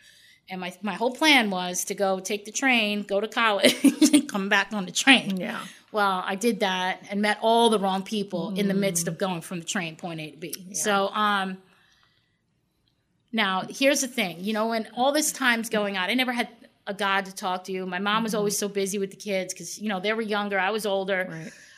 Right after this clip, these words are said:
Speaker 1: I never had anybody to talk to. Um, so I kinda, like,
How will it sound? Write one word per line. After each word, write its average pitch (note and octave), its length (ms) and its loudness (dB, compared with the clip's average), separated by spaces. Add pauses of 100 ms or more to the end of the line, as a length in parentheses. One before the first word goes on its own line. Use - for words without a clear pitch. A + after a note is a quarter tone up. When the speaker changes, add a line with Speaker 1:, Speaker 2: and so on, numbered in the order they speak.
(100)
Speaker 1:
I A#3 80 4
never C4 200 6
had B3+ 120 2
anybody G#3 340 2
to F#3+ 80 -6
talk F3 340 -8
to. F3 360 -6
Um, F#3+ 420 -4
so A3 260 4
I G#3 100 2
kinda, C4 300 2
like, G#3+ 260 0